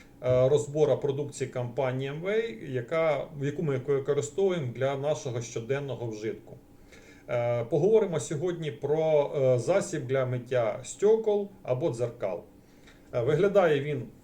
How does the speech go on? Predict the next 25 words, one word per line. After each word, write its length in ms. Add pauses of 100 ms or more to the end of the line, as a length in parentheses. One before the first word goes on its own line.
(160)
ось 180
таким 400
наступним 520
чином. 460 (480)
Е, 460
одна 340
з 120
його 340
вагомих 520
переваг, 480
яку 280
я 220
вважаю, 580
це 260
те, 260
що 240
він, 200
як 200
і 40
більшість 460
продукції 540
компанії 640
Amway 280
для 160
дому, 500